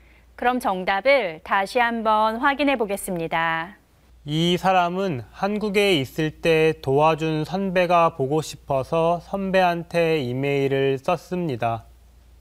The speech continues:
Speaker 2: 지금은 학교를 졸업하고 중국에 돌아와서 무역회사에 다닙니다.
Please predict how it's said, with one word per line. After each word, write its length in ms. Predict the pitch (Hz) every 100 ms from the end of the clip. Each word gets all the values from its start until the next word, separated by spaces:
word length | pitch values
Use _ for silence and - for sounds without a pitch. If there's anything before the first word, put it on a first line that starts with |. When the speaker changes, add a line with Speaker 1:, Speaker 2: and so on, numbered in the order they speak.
| - _ -
Speaker 2:
지금은 640 | - 143 170 185 190 185
학교를 720 | 160 202 - - 196 196 190
졸업하고 960 | 190 139 147 - 147 131 156 160 160 -
중국에 760 | - 151 156 170 165 165 165 160
돌아와서 880 | 135 135 143 131 123 - 156 160 139
무역회사에 880 | 120 135 156 - 156 139 135 123 117
다닙니다. 720 | - 131 143 131 107 110